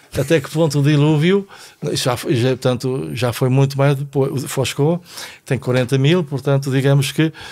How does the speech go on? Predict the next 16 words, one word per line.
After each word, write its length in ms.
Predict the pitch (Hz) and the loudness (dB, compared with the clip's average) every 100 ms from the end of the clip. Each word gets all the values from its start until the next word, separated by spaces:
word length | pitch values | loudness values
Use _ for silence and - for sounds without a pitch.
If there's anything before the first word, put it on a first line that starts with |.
| - - | -18 -4
eh, 100 | 147 | -2
o 140 | 147 139 | 0 0
val-, 180 | 139 135 | 0 0
o, 480 | 143 135 131 127 139 | 0 0 2 0 0
o 60 | 123 | 2
dilúvio 600 | 135 135 143 147 165 170 - - _ | 2 4 4 2 0 -2 -10 -20 _
se 220 | - - - | -8 -8 -2
terá 200 | 147 151 | 0 0
apagado 600 | 170 143 156 139 143 135 | 0 0 0 2 2 4
muita 400 | 135 156 180 151 | 4 4 4 2
estrutura 600 | - 127 120 131 123 123 165 | 0 -2 -2 0 0 2 0
em 40 | |
tudo 240 | 160 220 156 | 0 0 0
quanto 220 | 139 131 | 0 -2
é 80 | 113 | -4
canto. 400 | 117 113 139 | -6 -8 -12